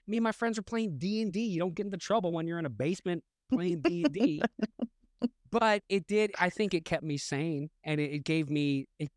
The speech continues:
Speaker 1: it, it gave me a purpose. It
Speaker 2: Mm-hmm.
Speaker 1: absolutely did. And, and words like purpose and passion, I, they're, they're obviously strong buzzwords, and when they're used appropriately, I think they have great power.
Speaker 2: Definitely.
Speaker 1: Um, absolutely. Um, so it,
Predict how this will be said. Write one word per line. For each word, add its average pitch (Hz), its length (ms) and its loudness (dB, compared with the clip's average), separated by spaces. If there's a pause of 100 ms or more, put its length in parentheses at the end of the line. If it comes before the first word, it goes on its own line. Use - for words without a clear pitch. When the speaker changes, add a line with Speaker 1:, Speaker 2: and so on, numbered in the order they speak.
(300)
Speaker 1:
it, 185 160 -2
it 175 80 2
gave 190 240 0
me 180 100 4
a 170 60 2
purpose. - 480 -6 (100)
It 170 80 -4
Speaker 2:
Mm-hmm. 165 100 2
Speaker 1:
absolutely 160 380 2
did. 123 260 -4 (540)
And, 214 180 0
and 214 220 0
words 247 240 4
like 226 180 -2
purpose - 460 -2
and 165 160 -2
passion, 170 500 -2
I, 175 120 -6 (440)
they're, 202 120 4 (120)
they're 233 260 2
obviously 285 360 -2
strong 165 300 0
buzzwords, 131 560 0
and 151 80 0
when 151 80 0
they're 160 100 0
used 160 220 -2
appropriately, 135 680 0
I 123 60 -2
think 127 220 -2
they 127 60 2
have 120 180 -2
great 117 240 -4
power. 135 480 0 (100)
Speaker 2:
Definitely. 160 640 2 (360)
Speaker 1:
Um, 147 280 4
absolutely. 151 720 0 (180)
Um, 139 460 4 (240)
so 208 180 4
it, 180 120 2